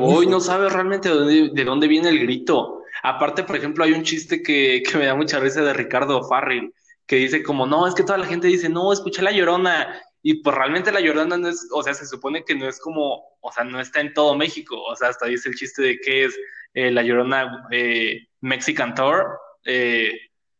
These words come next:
Speaker 2: o sea, o sea, que se la pasa como que de tour en ciudades, eh, o sea, más que nada yo lo decía porque, pues, realmente no sabes de dónde viene ese grito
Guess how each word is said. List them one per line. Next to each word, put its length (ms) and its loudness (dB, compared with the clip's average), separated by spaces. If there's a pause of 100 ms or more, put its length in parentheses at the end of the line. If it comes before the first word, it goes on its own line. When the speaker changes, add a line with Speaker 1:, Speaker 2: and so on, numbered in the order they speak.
(220)
Speaker 2:
o 160 0
sea, 460 -4
o 120 -2
sea, 160 -2
que 60 -6
se 100 -2
la 120 -2
pasa 240 -4
como 240 -2
que 380 0
de 140 0
tour 240 0
en 120 0
ciudades, 680 0
eh, 460 -2 (460)
o 100 0
sea, 120 -2
más 180 -2
que 60 -6
nada 140 0
yo 100 2
lo 80 4
decía 260 2
porque, 280 -6
pues, 180 -4
realmente 320 0
no 120 2
sabes 200 0
de 60 2
dónde 140 2
viene 180 2
ese 140 -2
grito 540 2